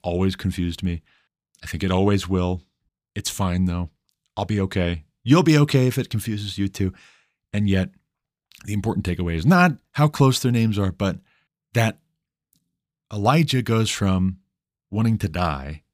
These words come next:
not taking his own life because he belongs to God. It's God's decision to make when Elijah's time is up.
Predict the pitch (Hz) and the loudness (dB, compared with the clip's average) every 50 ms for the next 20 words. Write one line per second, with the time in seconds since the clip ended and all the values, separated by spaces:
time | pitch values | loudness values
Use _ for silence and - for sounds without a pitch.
0 | _ _ _ _ _ _ _ - - 202 254 240 - _ _ _ _ _ _ - | _ _ _ _ _ _ _ -2 0 0 0 0 -4 _ _ _ _ _ _ -20
1 | - - _ _ _ _ _ _ _ _ _ _ _ - 160 160 - 151 147 135 | -20 -20 _ _ _ _ _ _ _ _ _ _ _ 2 2 4 4 6 4 6
2 | 117 123 147 143 127 107 92 92 101 110 - - 113 - 107 101 98 - - - | 6 6 6 6 4 4 2 2 0 -2 -2 -4 -4 -2 -2 -2 -2 -2 -6 -6
3 | - - 131 117 127 123 117 110 104 92 - - 95 - 117 107 90 80 82 87 | -4 -4 -4 -2 0 0 0 0 -2 -4 -6 -8 -8 -6 -4 -4 -4 -4 -6 -8
4 | 85 - _ _ _ _ _ _ - 104 107 - - - - 104 98 104 104 104 | -10 -16 _ _ _ _ _ _ -12 -10 -8 -8 -10 -6 -4 -2 -2 0 0 0
5 | 98 98 90 - - - - - _ _ _ _ _ _ _ _ _ _ _ - | -2 -2 -4 -4 -4 -6 -8 -12 _ _ _ _ _ _ _ _ _ _ _ -8
6 | - - 92 85 - 82 76 - 76 73 69 67 67 - - - _ _ - _ | -6 -6 -6 -6 -6 -6 -6 -4 -4 -4 -4 -6 -8 -14 -18 -20 _ _ -20 _
7 | _ _ _ _ - 92 87 85 82 80 - - - 85 76 76 78 76 - 85 | _ _ _ _ -4 -2 0 0 0 -2 -4 -6 -10 -8 -6 -6 -6 -6 -6 -6
8 | 80 - - - 78 73 71 71 73 - - - - - 73 71 - - | -8 -8 -8 -6 -6 -6 -6 -8 -10 -12 -16 -16 -12 -12 -12 -12 -12 -16